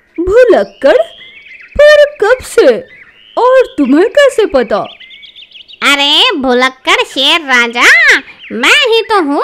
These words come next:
Speaker 2: जिसने तुम्हें मौत के मुंह से बाहर निकाला था।
Speaker 1: क्या कहा? तुमने मेरी जान बचाई? क्या मैं इसे सच मान लूँ? हो सकता है कि मेरी याददाश्त कमजोर है,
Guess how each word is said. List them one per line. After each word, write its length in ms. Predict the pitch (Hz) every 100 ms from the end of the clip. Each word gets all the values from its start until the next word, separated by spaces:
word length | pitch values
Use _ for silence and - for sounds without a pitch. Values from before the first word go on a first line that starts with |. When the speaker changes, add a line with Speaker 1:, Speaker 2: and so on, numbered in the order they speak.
| 622
Speaker 2:
जिसने 300 | 453 - 285
तुम्हें 440 | 311 320 294 359 523
मौत 500 | 311 277 370 466 381
के 180 | 370 349
मुंह 260 | 311 302
से 240 | 302 339 494
बाहर 560 | 247 262 269 370 381
निकाला 520 | 302 269 254 240 233
था। 540 | 233 - 359 640 494 247 - _ _ _ _ _ _ -
Speaker 1:
क्या 320 | 262 233 170
कहा? 520 | 285 277 220 220 403 587 587 _ _ _ -
तुमने 280 | 240 233 349
मेरी 440 | 392 453 523 285
जान 340 | 214 220 196 311
बचाई? 440 | 440 453 523 605 - _ - - _ _ _ _ -
क्या 180 | 370 370
मैं 300 | 508 508 494
इसे 260 | 494 508
सच 360 | 480 285 440 -
मान 240 | 349 214 220
लूँ? 200 | 285 494 - - _ _ _ _ _ -
हो 440 | 311 330 226 208 330
सकता 440 | - 466 466 508
है 240 | 494 494
कि 240 | 480 494 466
मेरी 540 | 277 247 339 381 196 202
याददाश्त 520 | 302 381 311 220 -
कमजोर 460 | 202 220 247 214 262
है, 240 | 262 359